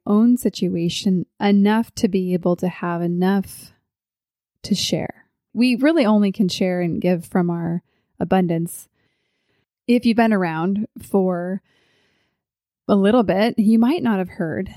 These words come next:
that this last year, so actually we're coming up on the year anniversary,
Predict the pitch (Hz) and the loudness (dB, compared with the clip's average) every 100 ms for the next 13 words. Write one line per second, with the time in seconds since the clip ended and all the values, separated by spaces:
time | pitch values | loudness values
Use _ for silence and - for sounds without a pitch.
0 | - 196 196 185 - 185 214 208 - 185 | -8 -2 -2 -2 -4 -2 0 0 -2 -2
1 | 190 - 185 170 185 208 220 - 208 185 | -2 -4 -2 0 0 0 0 0 0 2
2 | - 180 - 185 180 180 190 185 180 175 | 0 -2 0 2 2 0 0 0 0 -2
3 | 175 180 185 - 180 175 180 185 | -2 0 0 -2 -4 -2 -2 -6